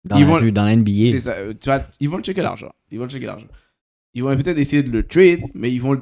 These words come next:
Speaker 2: ils vont checker son, ils vont checker son argent. À la fin de la journée, ils vont checker son argent.
Speaker 1: À la fin,
Speaker 2: Parce
Speaker 1: à la
Speaker 2: que tu
Speaker 1: fin de la
Speaker 2: peux
Speaker 1: journée,
Speaker 2: pas
Speaker 1: celui qui tient son bout le plus longtemps.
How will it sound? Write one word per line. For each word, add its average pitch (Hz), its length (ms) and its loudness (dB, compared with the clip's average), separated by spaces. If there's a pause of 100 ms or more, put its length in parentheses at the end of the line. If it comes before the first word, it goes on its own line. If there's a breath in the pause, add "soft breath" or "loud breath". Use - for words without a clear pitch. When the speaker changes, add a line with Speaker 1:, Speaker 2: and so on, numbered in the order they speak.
Speaker 2:
ils 127 100 -4
vont 139 140 -6
checker 135 300 -8
son, 120 180 -12
ils 101 140 -10
vont 131 160 -8
checker 135 260 -6
son 123 140 -6
argent. 107 180 -6
À 107 60 -6
la 120 80 -4
fin 156 100 -10
de 151 60 -6
la 127 60 -4
journée, 127 180 -8
ils 117 40 -12
vont 107 100 -12
checker - 180 -18
son 104 120 -18
argent. 85 200 -18
Speaker 1:
À 113 40 0
la 127 180 6
fin, 170 160 4
Speaker 2:
Parce 143 160 0
Speaker 1:
à 123 40 4
la 127 80 4
Speaker 2:
que - 60 -12
tu 185 60 2
Speaker 1:
fin - 20 -
de 185 40 6
la 175 60 8
Speaker 2:
peux 147 40 6
Speaker 1:
journée, 180 180 10
Speaker 2:
pas 190 80 10
Speaker 1:
celui 147 200 8
qui - 100 -6
tient 147 180 2
son 127 160 2
bout 135 220 4
le 113 80 4
plus 110 120 -2
longtemps. 104 320 0